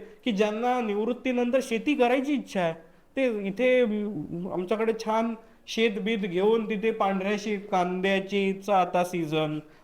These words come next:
आता मी पांढरा कांदा पिकवणार, मग ते पांढरा कांदा पिकवतात, त्याच्या माळाबिळा करतात,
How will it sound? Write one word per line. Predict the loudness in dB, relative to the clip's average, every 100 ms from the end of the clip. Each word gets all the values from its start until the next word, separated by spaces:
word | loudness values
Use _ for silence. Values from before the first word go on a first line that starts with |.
| -6
आता | -2 0
मी | -2
पांढरा | -2 -2 0 -2
कांदा | -2 -2 0 0 0 -4 -12 -20 _
पिकवणार, | -4 0 0 2 0
मग | 0 -6
ते |
पांढरा | -4 -2 -2 -2
कांदा | 0 0 0
पिकवतात, | 0 -2 0 0 2 -2
त्याच्या | -2 -4 -4
माळाबिळा | 0 2 2 0 0 0
करतात, | -2 -4 0 0